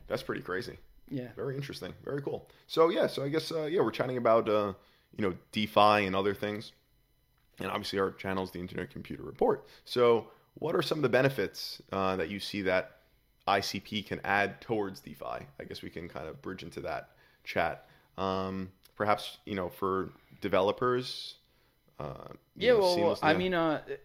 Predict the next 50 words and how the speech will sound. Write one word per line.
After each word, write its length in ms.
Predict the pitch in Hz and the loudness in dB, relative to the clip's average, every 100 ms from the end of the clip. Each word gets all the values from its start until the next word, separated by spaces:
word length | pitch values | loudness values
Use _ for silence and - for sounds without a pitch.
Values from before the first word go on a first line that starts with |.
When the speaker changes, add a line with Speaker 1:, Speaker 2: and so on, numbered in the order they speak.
| - - | -18 -2
Speaker 2:
the 100 | 143 | 2
big 280 | 147 208 226 | 6 6 6
one 180 | 156 | 4
that 100 | 139 | 6
we 120 | 131 139 | 4 2
didn't 180 | 156 | 2
harp 260 | 120 135 139 | 0 0 0
on 380 | 135 131 127 123 - 120 _ - | 2 2 2 -2 -8 -20 _ -8
as 160 | 131 | -2
much 200 | 135 123 | 0 0
yet 300 | 135 131 127 | 4 4 2
is, 340 | 117 120 - - _ _ _ - | -4 -10 -12 -16 _ _ _ 2
I 40 | |
mean, 120 | 143 | 4
I, 120 | 135 | 6
I 280 | 127 127 123 120 | 4 0 -4 2
made 200 | 139 143 | 4 6
the 60 | |
example 440 | 131 127 135 131 131 | 4 4 2 2 -2
for 180 | - 123 | -2 -4
copy 300 | 135 143 139 | -4 -4 -4
trading 320 | 131 123 123 | -2 -2 -2
and 80 | 123 | -4
hedge 180 | 135 | -4
funds, 300 | 139 131 123 - | -4 -4 -4 -4
but 100 | 123 | -6
it's 140 | 131 | -6
just 300 | 165 165 - _ _ _ | -6 -8 -12 _ _ _
an 80 | 135 | -4
efficiency 640 | 127 180 180 208 - 226 220 | -2 -2 -2 -2 -4 -8 -8
thing, 480 | - 220 240 254 - _ _ - | -8 -4 -2 -4 -6 _ _ -4
uh, 280 | 131 123 - | -2 -2 -4
for 160 | - 135 | -6 -2
both 360 | 135 139 139 - | 2 2 0 -14
price 420 | - 139 143 - - | -4 -2 -2 -6 -8
and 100 | 127 | -8
speed. 380 | - 139 131 - _ _ _ _ | -4 -4 -4 -8 _ _ _ _
Speaker 1:
Mm-hmm. 140 | 95 92 | -12 -8
Speaker 2:
So 460 | - 127 127 123 - | -2 0 2 -2 -4
on 180 | 127 127 | -2 2
Uniswap, 640 | 143 147 139 131 127 143 | 2 0 0 0 0 -2
you 60 | |
have 140 | 131 127 | -6 -4
to 80 | 127 | -2
wait 340 | 127 123 123 _ _ _ _ | 0 -2 -4 _ _ _ _
a 60 | - | -8
couple 220 | 139 135 | -4 2
minutes 360 | 131 127 147 - | 2 2 -2 -6
to 100 | 107 | -12
execute 420 | 117 - - 127 | -10 -10 -8 -8